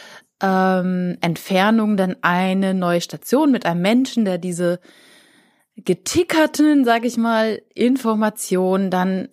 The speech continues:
erhalten hat und an die nächste Telegrafenstation weitergegeben hat.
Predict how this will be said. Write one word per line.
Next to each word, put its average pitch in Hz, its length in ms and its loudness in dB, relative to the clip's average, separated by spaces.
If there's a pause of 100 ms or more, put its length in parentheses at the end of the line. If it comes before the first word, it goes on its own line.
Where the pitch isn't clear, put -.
erhalten 180 500 0
hat 180 180 -2
und 170 140 -4
an 175 140 -2
die 175 120 -4
nächste 214 640 2
Telegrafenstation 190 1120 -4
weitergegeben 165 680 -6
hat. - 180 -10